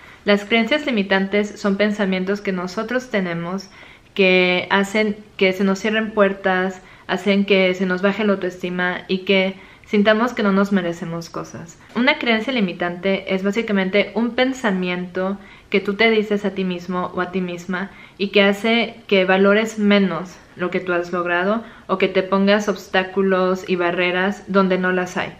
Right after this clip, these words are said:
Por ejemplo, ahorita que les conté de este chico con el que fui a caminar ayer, que me dijo esas cosas, cuando él me dijo, "Gracias a tu novio es que tienes el trabajo que tienes y que tienes esas prestaciones",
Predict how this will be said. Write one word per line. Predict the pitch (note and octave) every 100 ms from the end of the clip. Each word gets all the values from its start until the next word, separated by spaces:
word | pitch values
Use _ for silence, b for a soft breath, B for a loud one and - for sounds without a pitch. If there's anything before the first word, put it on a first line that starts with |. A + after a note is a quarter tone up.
| -
Por | G3+ G#3
ejemplo, | G3+ D4 B3 F3+ A#3+ -
ahorita | G3+ F#3+ G#3
que | G#3
les | F#3 F#3
conté | F#3+ F#3 G#3 F#3 F#3+ -
de | F#3 F#3
este | F#3 - G3
chico | - A#3 - F3+ G#3 - -
con | F3+
el | F3 E3+
que | E3+ E3+ E3 E3
fui | F3
a |
caminar | E3+ F3+ E3+ E3+
ayer, | E3 G#3+ A3 A3 A3 B B B -
que | F#3
me | F3+
dijo | F3 F3+
esas | F3 F3 F3
cosas, | G3+ G3 G3 G3 G3+ G3 B B B B B B _ -
cuando | G#3 G#3
él | A3
me | B3
dijo, | A#3+ A3 G#3+ F#3
"Gracias | G3+ A3+ A3+ D4+ D#4
a | A#3+ G3+
tu | F#3+
novio | F#3 F#3 F#3+
es | F#3+ F#3+
que | F#3
tienes | F#3+ F#3+ F#3+
el | G3
trabajo | F#3 E3+
que | F3
tienes | E3 A#3 A3+ G#3+ G#3 G#3
y | -
que | F3+
tienes | F3+ F3 F3
esas | F3+ F#3 -
prestaciones", | F3+ F3 F3 F3 F#3+ F#3+ G#3 A#3